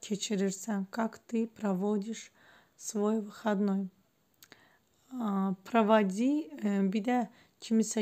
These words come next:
yola sal. Deyirsən ki, onu qapıya kimi yola sal.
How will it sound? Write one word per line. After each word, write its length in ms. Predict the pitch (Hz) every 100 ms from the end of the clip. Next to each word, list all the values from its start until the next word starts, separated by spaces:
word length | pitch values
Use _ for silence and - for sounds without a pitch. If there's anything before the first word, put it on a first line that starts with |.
| 190
yola 300 | 208 202 196
sal. 340 | - 196 190
Deyirsən 480 | 190 208 196 208 190
ki, 160 | - 220 - - _ 226
onu 480 | 220 214 214 240
qapıya 480 | 220 208 - 214 214
kimi 500 | 208 214 202 233 247
yola 300 | 220 202 214
sal. 400 | 208 - 202 185